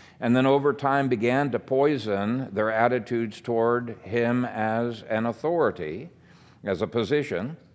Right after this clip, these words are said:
And then she begins to reverse Philippians and think more highly of herself than she does of her brother. Here's the point.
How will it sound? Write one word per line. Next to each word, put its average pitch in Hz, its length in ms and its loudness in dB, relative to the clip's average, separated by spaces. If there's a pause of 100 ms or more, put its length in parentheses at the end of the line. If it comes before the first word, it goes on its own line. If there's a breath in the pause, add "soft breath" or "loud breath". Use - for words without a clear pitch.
(460)
And 113 140 0
then 143 140 4
she 151 80 0
begins 135 420 2
to 127 100 -4
reverse 120 480 2
Philippians 117 680 -4
and 98 140 -4
think 123 200 -6
more 117 280 0
highly 123 420 -2
of 85 100 -6
herself 147 640 -4 (160)
than 101 140 -6
she 104 140 -8
does 98 280 -2
of 92 100 -8
her 95 120 -6
brother. 101 400 -4 (240 loud breath)
Here's 175 220 2
the 147 80 -4
point. 120 420 2